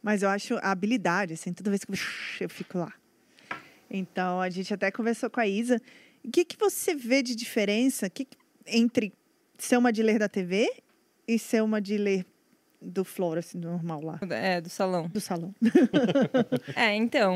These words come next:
Speaker 2: é, a responsabilidade é muito maior, né? Porque, é, cê, a, a, teoricamente, você não pode cometer erros na mesa da T V.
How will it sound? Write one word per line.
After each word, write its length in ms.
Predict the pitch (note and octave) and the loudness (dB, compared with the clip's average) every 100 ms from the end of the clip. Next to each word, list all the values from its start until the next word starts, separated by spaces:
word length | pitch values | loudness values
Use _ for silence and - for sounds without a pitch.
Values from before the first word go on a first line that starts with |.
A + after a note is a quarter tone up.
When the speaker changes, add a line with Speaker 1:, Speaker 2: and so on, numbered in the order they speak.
| F#3 | 2
Speaker 2:
é, 520 | D#3+ G3+ G#3 G3+ F#3+ - | 2 4 4 2 0 -4
a 180 | - G3+ | 2 4
responsabilidade 760 | A3 G#3+ B3 A#3 A#3 A#3+ G#3 A#3 | 6 4 0 -2 -2 2 2 4
é 40 | |
muito 220 | B3 B3 | 0 0
maior, 440 | A#4 F4+ F#3 F3 E3+ | -2 0 2 2 0
né? 320 | E3+ F3 F#3+ - | -2 -2 -4 -6
Porque, 880 | - - F#3+ F#3 F3+ F3+ F3+ F3+ F#3 - - _ _ - | -10 -2 0 2 4 2 2 0 -2 -12 -20 _ _ -2
é, 300 | F#3 F3 F3+ | 0 2 0
cê, 180 | G#3+ F#3+ _ _ _ _ _ _ _ _ _ - | -2 -4 _ _ _ _ _ _ _ _ _ -2
a, 140 | G3+ - _ - - | -2 -2 _ -18 -10
a, 60 | G#3 | -4
teoricamente, 540 | - G#3 A3+ A3+ A3+ | 2 2 4 0 0
você 80 | - | -6
não 60 | - | -2
pode 200 | D4+ - | -2 0
cometer 480 | F#3+ - F3+ F3+ - | -2 0 0 -2 0
erros 400 | F#3+ F#3 F3 E3+ - | 2 2 0 -6 -4
na 160 | F3 | -2
mesa 220 | F3 E3 | 0 -2
da 80 | E3+ | -4
T 120 | F#3 | -4
V. 240 | F3 E3+ | -2 -4